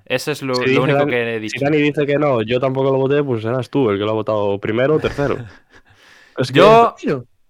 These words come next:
Speaker 1: yo lo he votado primero.
Speaker 2: ¿Sabes?
Speaker 3: Vale.
Speaker 1: Dani me va a retirar la palabra
Speaker 2: Me
Speaker 1: el resto de su
Speaker 2: parece
Speaker 1: vida.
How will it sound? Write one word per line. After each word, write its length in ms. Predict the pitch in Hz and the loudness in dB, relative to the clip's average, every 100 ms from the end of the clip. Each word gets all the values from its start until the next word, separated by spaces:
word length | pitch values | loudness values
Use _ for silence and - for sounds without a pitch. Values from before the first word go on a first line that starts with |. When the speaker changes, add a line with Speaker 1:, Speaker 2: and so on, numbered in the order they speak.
| - | -14
Speaker 1:
yo 240 | 123 170 | 2 4
lo 60 | 202 | 6
he 40 | |
votado 240 | 185 180 170 | 6 6 4
primero. 420 | 135 113 92 98 _ _ _ _ _ - - - - | 2 -4 -6 -10 _ _ _ _ _ -20 -20 -20 -6
Speaker 2:
¿Sabes? 340 | 113 135 - _ _ _ _ _ _ _ _ _ _ _ _ _ _ _ _ _ _ _ _ _ _ - | -4 -4 -10 _ _ _ _ _ _ _ _ _ _ _ _ _ _ _ _ _ _ _ _ _ _ -14
Speaker 3:
Vale. 300 | 123 139 - - | -6 -6 -8 -18
Speaker 1:
Dani 320 | 113 120 127 | -4 -2 0
me 80 | 120 | 0
va 120 | 120 | 2
a 20 | |
retirar 300 | 120 117 117 117 | 0 0 0 0
la 80 | 110 | 0
palabra 340 | 110 123 139 | 2 2 2
Speaker 2:
Me 60 | 147 | 0
Speaker 1:
el 40 | |
resto 140 | 165 113 | -2 -2
de 60 | |
su 60 | 170 | -4
Speaker 2:
parece 140 | 139 | -4
Speaker 1:
vida. 160 | 156 | -6